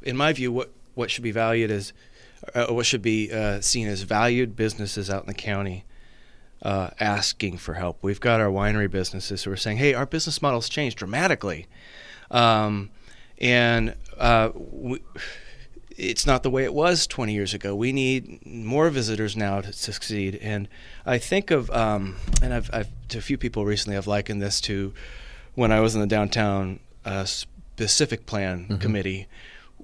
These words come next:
Speaker 1: We had retailers downtown who were begging for the streets to be changed back to two-way.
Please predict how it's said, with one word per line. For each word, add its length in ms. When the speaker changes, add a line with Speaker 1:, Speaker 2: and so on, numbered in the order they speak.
Speaker 1:
We 180
had 340
retailers 560
downtown 800
who 320
were 140
begging 500
for 220
the 80
streets 340
to 100
be 180
changed 420
back 240
to 80
two-way. 400